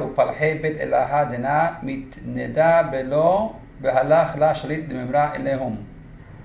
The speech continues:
And I am letting it be known that you and your Kohanim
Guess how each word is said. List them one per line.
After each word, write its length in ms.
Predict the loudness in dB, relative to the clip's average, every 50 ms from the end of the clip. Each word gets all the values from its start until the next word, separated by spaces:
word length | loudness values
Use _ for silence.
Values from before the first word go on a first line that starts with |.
| -18 -20 -20 -18 -16 -16 -4 2
And 440 | 6 8 8 10 8 8 6 2 -2 -2
I 120 | 0 0
am 100 | 2 2
letting 220 | 2 2 2 2 0
it 140 | -2 -2
be 120 | -4 -6 -4
known 440 | 0 0 2 2 2 0 -2 -2 0
that 220 | 0 0 0 -2
you 480 | -4 -4 -2 -2 0 -2 -2 -2 -4 -6 -6
and 140 | -6 -6 -6
your 100 | -6 -6
Kohanim 580 | -4 -2 -2 -2 -2 -2 -2 -2 -4 -4 -6